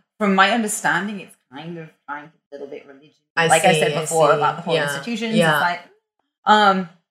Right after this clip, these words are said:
Speaker 1: so, but they do have crystals. So there's loads of them there. And I went to crystal shops there, and I went to, um, shops where there was oracle cards and tarot cards.
Speaker 2: Yeah.
Speaker 1: And at this point, I'd had, uh, my first deck of oracle cards and my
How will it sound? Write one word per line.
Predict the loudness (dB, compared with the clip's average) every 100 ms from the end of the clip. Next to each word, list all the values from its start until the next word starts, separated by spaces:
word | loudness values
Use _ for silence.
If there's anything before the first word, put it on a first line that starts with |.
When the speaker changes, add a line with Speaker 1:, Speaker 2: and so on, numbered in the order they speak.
| _ _
Speaker 1:
so, | 2 4 4 0 -6 -14 _
but | 2
they | 2
do | 4 4
have | 4
crystals. | 2 -4 -8 -16 _
So | 0 4 4 0 -6 _ _
there's | 4 4 4
loads | 2 2 -2
of | -10 -20
them | -8
there. | -4
And | -2
I | -2
went | -4
to | -6
crystal | -12 -14 -12
shops | -14 -10
there, | 0 2 2
and | 0
I | -6
went | -12 -10
to, | -8 -6 -6 -4
um, | -4 -4 -6 -12 -20 _ _
shops | 0 0 0
where | -6
there | -6
was | -12 -8
oracle | -8 -8 -8
cards | -2 0 0 -4 -14
and | _ _ _
tarot | 4 4 4
cards. | 0 -2 -4 -4
Speaker 2:
Yeah. | -8 -8 -12
Speaker 1:
And | -18 _
at | -10
this | -8 -6
point, | -6 -6
I'd | -10
had, | -8 -4 -4 -6 -16 _
uh, | -6 -4 -4 -6 -10 _ _
my | -12
first | -6 -6 -6
deck | -18
of | -6
oracle | -6 -6 -10
cards | -6 -6 -6
and |
my | -12